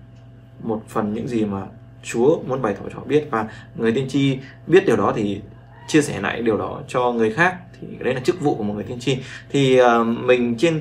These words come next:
kênh YouTube của mình thì mình đã chia sẻ rất nhiều. Đó. Đây, các danh sách phát này, mình chia sẻ rất nhiều những cái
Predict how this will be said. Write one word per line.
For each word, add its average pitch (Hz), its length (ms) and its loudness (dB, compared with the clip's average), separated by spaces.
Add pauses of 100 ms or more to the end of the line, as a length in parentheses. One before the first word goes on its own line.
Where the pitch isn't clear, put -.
(100)
kênh 160 140 4
YouTube 190 300 2
của 113 80 -4
mình 113 160 6 (840)
thì 127 80 2
mình 120 240 2
đã 123 120 -2
chia 165 220 0
sẻ - 320 -6
rất 214 220 -2
nhiều. 123 280 4 (580)
Đó. 92 200 -10 (300)
Đây, 131 180 0
các 143 140 -6
danh 143 160 -2
sách 160 120 0
phát 185 200 2
này, 139 180 -4
mình 113 140 -4
chia 147 100 2
sẻ - 220 -4
rất 175 180 -4
nhiều 113 260 2
những 113 180 -4
cái 156 380 -10